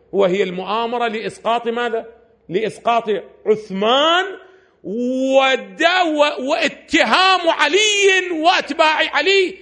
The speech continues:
بأنه هو الذي هيأ ماذا؟ إسقاط من؟ إسقاط عثمان. ولهذا تجدون مباشرة بعد إسقاط عثمان مولانا،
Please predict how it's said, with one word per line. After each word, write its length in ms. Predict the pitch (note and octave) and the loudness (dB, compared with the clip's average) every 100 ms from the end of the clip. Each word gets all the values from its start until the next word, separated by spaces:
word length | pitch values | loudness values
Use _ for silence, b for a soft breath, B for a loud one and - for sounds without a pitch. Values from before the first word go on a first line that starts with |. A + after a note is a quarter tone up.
| - | -4
بأنه 380 | D4 D#4+ E4 D4+ | -2 0 0 0
هو 360 | C#4 C#4 F#4+ | 2 2 4
الذي 320 | F#4+ F#4+ E4+ | 4 2 0
هيأ 340 | C4 F4+ F4+ E4 | 0 0 0 0
ماذا؟ 400 | E4+ E4+ E4 - - _ - | 0 0 -2 -4 -14 _ -8
إسقاط 360 | B3+ - D#4 D#4 | -8 2 2 2
من؟ 180 | D#4+ D4+ - - _ _ _ _ | -2 -2 -8 -20 _ _ _ _
إسقاط 320 | F3+ - D3 | -16 -10 -12
عثمان. 220 | - _ _ - - _ _ _ _ _ _ _ _ _ _ _ _ _ _ _ _ _ - | -12 _ _ -10 -10 _ _ _ _ _ _ _ _ _ _ _ _ _ _ _ _ _ -2
ولهذا 460 | G3 G3 B3 C#4 | 0 4 2 2
تجدون 520 | A#3 A#3+ G#3 B3 D4 | 0 -2 -2 -6 -6
مباشرة 880 | C#4 C4+ C#4 C4 - F4 F4 - A3 - B | -6 0 2 2 2 2 2 0 -6 -6 B
بعد 280 | F3 C4 B3+ | -2 0 2
إسقاط 520 | C#4+ C#4+ - C#4 B3+ | 0 -4 -2 -2 0
عثمان 440 | C4+ B3+ B3 E4 F4+ | -2 -4 0 0 2
مولانا، 520 | F4+ F4+ F#4+ G4+ G#4 | 0 2 2 2 0